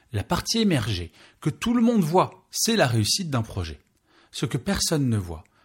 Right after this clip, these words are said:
c'est la partie qui est immergée, tout le travail fourni, les erreurs, les changements de direction, les conflits, les sacrifices, toutes les difficultés rencontrées et les échecs pour y arriver. Bref, dans toute votre carrière professionnelle,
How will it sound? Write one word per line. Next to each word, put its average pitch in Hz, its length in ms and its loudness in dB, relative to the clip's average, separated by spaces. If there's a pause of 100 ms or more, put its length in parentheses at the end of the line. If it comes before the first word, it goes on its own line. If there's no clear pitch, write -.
(120)
c'est - 180 -4
la 131 80 2
partie - 500 -4
qui - 160 -6
est - 180 -6 (120)
immergée, 104 580 0 (300)
tout 196 120 -4
le 185 60 -4
travail 135 320 -4
fourni, 104 440 -4 (260)
les 95 240 -2
erreurs, 90 420 -4 (200)
les 98 100 -2
changements 123 400 0
de 113 40 0
direction, 113 540 -4 (240)
les 113 160 0
conflits, 101 500 -2 (200)
les 117 100 0
sacrifices, - 760 -4 (300)
toutes 269 300 2
les 180 140 6
difficultés 139 880 -8 (180)
rencontrées 107 760 -4 (400)
et 135 420 0
les 107 240 -2
échecs - 420 -8 (140)
pour 82 160 -8
y 78 100 -12
arriver. 78 360 -14 (340)
Bref, 120 300 2 (340)
dans 120 140 -4
toute 180 240 -2
votre 139 160 0
carrière 120 240 0
professionnelle, 113 720 -2